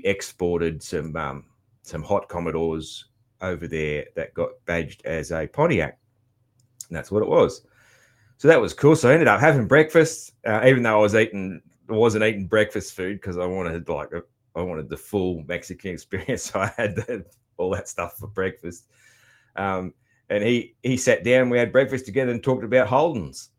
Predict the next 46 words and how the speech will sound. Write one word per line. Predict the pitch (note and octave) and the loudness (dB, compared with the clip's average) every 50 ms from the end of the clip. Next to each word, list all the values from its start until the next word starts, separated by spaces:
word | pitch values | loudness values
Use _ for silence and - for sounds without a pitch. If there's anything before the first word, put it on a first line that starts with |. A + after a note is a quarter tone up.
| _ _ | _ _
So | _ - G#2 G#2 G#3 G3+ | _ -4 0 0 2 2
that, | - A2 G#2+ - - | 0 0 -2 -4 -4
<laughs> | - | -4
that | C3+ A2 - - | -4 -4 -4 -4
was | - - - | -8 -8 -8
pretty | - - F2 - - G#2+ - - _ - G#2 G#2 | -12 -18 -16 -10 -10 -10 -10 -10 _ -14 -8 -6
cool. | G#2 G2 G#2 - A2 G2 - | -6 -6 -6 -8 -12 -12 -10
<laughs> | - | -8
Yeah, | G2+ G2 - - G2+ D2 - - | -10 -10 -8 -10 -12 -12 -10 -10
that's | F2 - - - - | -12 -12 -12 -16 -18
a, | - - - _ - - _ - _ _ _ _ _ _ _ _ | -18 -20 -20 _ -20 -20 _ -20 _ _ _ _ _ _ _ _
that's, | A2+ B2 C#3 C3+ B2 - - A#2+ | 2 4 4 4 2 -2 -10 -12
uh, | G2+ - - G#2+ G#2 - _ _ _ | -14 -14 -14 -16 -18 -18 _ _ _
that's | A2+ B2+ C#3+ C#3 - | -2 -2 -2 -2 -4
the | - C3+ C3 | -6 -6 -4
sort | - D#3+ E3+ F#3 E3+ | 0 0 0 2 2
of | - | 2
thing | - D#3 C3 B2 | 2 2 2 2
that | G#2 | 2
hap-, | A#2+ C3+ A#2 - - F#2+ | 0 0 0 -2 -4 -10
just | F#2 G#2+ G2 - | -8 -8 -6 -4
happens | G#2 F#2 F2+ - F#2 F#2 - - | -4 -4 -4 -6 -8 -10 -10 -12
to | F#2+ | -12
me. | F#2 E2+ C#2 C#2 D2 - F2 | -10 -10 -12 -12 -14 -10 -8
I | F2 D#2+ | -8 -8
don't | D2+ D#2 | -6 -8
know. | E2 D#2 D2+ D2+ - _ | -8 -10 -12 -12 -14 _
That | E2+ E2+ | -8 -6
happens | F#2 D#2 - - D#2+ - | -6 -6 -6 -8 -16 -18
to | - D#2 | -16 -14
me. | D#2 E2 D#2+ E2 D#2+ | -12 -10 -10 -10 -10
That's, | D2+ D#2 D#2 D2+ - - - - - _ _ _ - | -10 -10 -12 -12 -14 -18 -20 -20 -20 _ _ _ -12
yeah, | F2 D#2+ D2 C#2 - _ _ _ _ _ _ _ _ _ _ _ _ _ _ - | -10 -10 -10 -10 -14 _ _ _ _ _ _ _ _ _ _ _ _ _ _ -18
it's | E2 D#2+ - - - _ | -18 -18 -18 -20 -20 _
totally | - G#2 G2+ G2 F2 E2 E2+ E2+ E2+ D2+ D#2 | -6 -2 -2 -2 -2 -2 -4 -6 -8 -8 -8
normal, | F#2 F#2 E2+ E2+ D#2 D#2 D2+ D2+ - | -8 -6 -6 -6 -8 -10 -12 -14 -14
<laughs> | - | -14
you | F#2 - - | -14 -10 -10
know, | G#2 E2+ - - | -10 -10 -10 -8
where | - G2 F#2 - - E2+ E2+ - | -6 -8 -6 -6 -8 -12 -12 -10
that's | - G2 - - | -10 -12 -12 -12
kind | G#2+ - - E2 G2 | -14 -14 -12 -10 -10
of | F2+ D#2 | -10 -10
weird | E2+ F2 E2 E2 D#2+ - _ - - - _ _ | -8 -8 -8 -10 -10 -14 _ -20 -20 -20 _ _
for | - | -14
a | - | -12